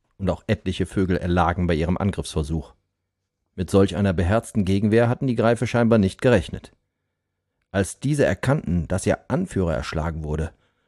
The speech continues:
starrten sie regungslos auf den Oberbastard, der über und über mit Blut und Federn bedeckt auf dem Körper des toten Greifs stand. Er reckte nun das Schwert in die Höhe.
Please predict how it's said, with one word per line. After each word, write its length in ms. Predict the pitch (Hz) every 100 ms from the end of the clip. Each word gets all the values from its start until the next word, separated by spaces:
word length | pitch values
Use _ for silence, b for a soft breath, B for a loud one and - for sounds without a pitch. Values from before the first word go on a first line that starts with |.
| _ _
starrten 380 | - - 90 95
sie 100 | 90
regungslos 720 | 87 90 95 85 - 90 92
auf 160 | - 87
den 180 | 95 85
Oberbastard, 760 | 98 85 76 76 - 71 - - b b _ _ _ -
der 140 | 90 -
über 280 | 113 98 73
und 200 | 92 -
über 260 | 110 95
mit 200 | 95 92
Blut 340 | - 98 107 -
und 160 | 92
Federn 320 | - 104 98 92
bedeckt 480 | 92 104 107 -
auf 100 | -
dem 220 | - 80 -
Körper 300 | 92 87 85
des 180 | 87
toten 320 | - 92 - 92
Greifs 320 | 87 90 -
stand. 320 | 73 73 - _ _ _ _ _ _ _ _ _ _ _ _ _ -
Er 200 | 101 104
reckte 260 | 135 -
nun 200 | 113 135
das 160 | 143 131
Schwert 300 | - 123 131
in 80 | 98
die 80 | 95
Höhe. 300 | 92 80